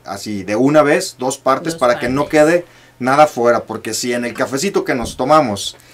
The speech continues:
Speaker 2: No
Speaker 1: estuvimos
Speaker 2: sé.
Speaker 1: dos horas,
Speaker 2: <laughs>
Speaker 1: dijimos, "No, esto da para más", y eso que obviamos varias cosas. Entonces, Lole, ¿qué te parece si, si empezamos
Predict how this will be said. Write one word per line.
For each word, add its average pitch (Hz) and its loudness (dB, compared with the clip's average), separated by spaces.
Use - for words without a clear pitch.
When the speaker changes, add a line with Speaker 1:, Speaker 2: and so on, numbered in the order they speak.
Speaker 2:
No - -4
Speaker 1:
estuvimos 160 6
Speaker 2:
sé. 151 4
Speaker 1:
dos 165 8
horas, 160 8
Speaker 2:
<laughs> - -10
Speaker 1:
dijimos, 120 -4
"No, 147 6
esto 135 0
da 131 6
para 135 4
más", 127 0
y 117 -2
eso 127 0
que 151 2
obviamos 127 4
varias 131 4
cosas. 104 -6
Entonces, 160 2
Lole, 175 4
¿qué 175 -4
te 185 -4
parece 160 0
si, 160 2
si - -2
empezamos 156 0